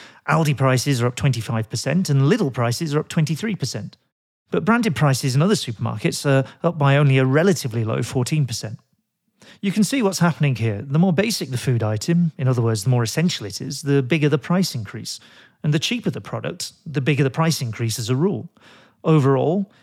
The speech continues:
it's the lower budget supermarkets that have seen bigger price increases than the traditionally more expensive ones. So Waitrose prices, for instance, are up only fourteen percent on the year.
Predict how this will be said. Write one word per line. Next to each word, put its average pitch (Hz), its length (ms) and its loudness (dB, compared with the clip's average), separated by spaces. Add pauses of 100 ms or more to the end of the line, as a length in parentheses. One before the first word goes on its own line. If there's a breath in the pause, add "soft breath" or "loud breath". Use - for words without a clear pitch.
(160 soft breath)
it's - 160 -8
the 143 200 2
lower 156 240 4
budget 135 300 -2
supermarkets 151 640 -4
that 147 80 -6
have 147 40 -6
seen 139 260 2
bigger 147 220 -2
price 135 340 0
increases 120 540 -6
than 147 200 2
the 143 100 2
traditionally 143 500 0
more 131 220 2
expensive 151 480 -6
ones. 104 240 -8
So 127 180 0
Waitrose 120 500 0
prices, 117 380 -2
for 113 100 -8
instance, 147 440 -4
are 127 100 2
up - 220 -2 (200 loud breath)
only 147 160 4
fourteen 156 460 2
percent 110 340 -4
on 98 120 -6
the 101 60 -6
year. 104 200 -8